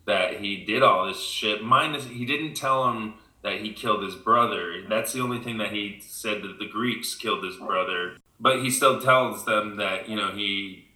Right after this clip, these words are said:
killed the Ari character, that he, you know, was dispo-, like, he let them dispose of the girl's body. Like, he was still culpable to a lot of this stuff. So I was just surprised that he was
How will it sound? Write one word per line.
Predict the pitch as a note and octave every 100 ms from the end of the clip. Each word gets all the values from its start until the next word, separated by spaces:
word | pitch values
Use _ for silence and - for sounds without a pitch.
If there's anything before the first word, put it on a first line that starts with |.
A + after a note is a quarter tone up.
| _
killed | A2+ A2 G#2 G2 F#2
the | F#2 F2+ F2 E2+ - -
Ari | G#2 A2 A2+ A2+ A2
character, | A2 A2 G#2+ G#2 A2 G#2+ G#2
that | G#2 G2+ G2+
he, | G#2+ G#2 F#2+ F2+ - - _
you | G#2
know, | G2+
was | -
dispo-, | C6+ - - A2 -
like, | G#2 G2
he | G#2 G2 F2+ - - -
let | A2 - - - _ _
them | A2 G#2+ G#2
dispose | F#2+ F#2+ A2 G#2
of | G#2
the | G#2
girl's | G2+ F#2+ F#2+
body. | A#2 A#2 A#2 A#2
Like, | A2+ A2
he | B2
was | B2+
still | - D#3+ A2
culpable | - C#3+ C#3+ F#2+ G#2 -
to |
a | G#2+
lot | F#2+ G#2
of | -
this | - -
stuff. | - - - -
So | -
I | G#2 G#2+
was | B2
just | - G#2+
surprised | A2 - G#2+ G2+ F2+ E2
that | F2+ F2+
he | F#2
was | E2+ -